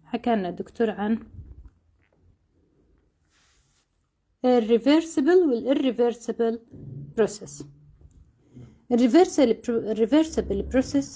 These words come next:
هي process أو عملية ضغط بتتم slowly، بشكل بطيء، وهذا بيخلي إنه يكون فيها اتزانات.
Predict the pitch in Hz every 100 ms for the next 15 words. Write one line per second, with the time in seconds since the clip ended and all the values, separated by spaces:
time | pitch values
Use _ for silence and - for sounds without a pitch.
0 | - - 285 269 226 226 233 311 - -
1 | _ - 262 208 185 208 220 208 185 220
2 | 240 349 - _ _ _ _ _ - 220
3 | - - 302 359 - - - - _ _
4 | _ _ _ _ - - - - - 247
5 | 226 185 185 190 - - - - - -
6 | - - - - - 269 269 226 226 -
7 | 208 185 - _ - - _ _ _ _
8 | _ _ _ _ _ _ - - _ _
9 | _ _ _ - _ _ 220 208 311 339
10 | 294 262 - 302 302 269 233 226 - 285
11 | 277 277 269 247 262 262 _ _ _ _
12 | - 240 247 226 220 233 233 175 -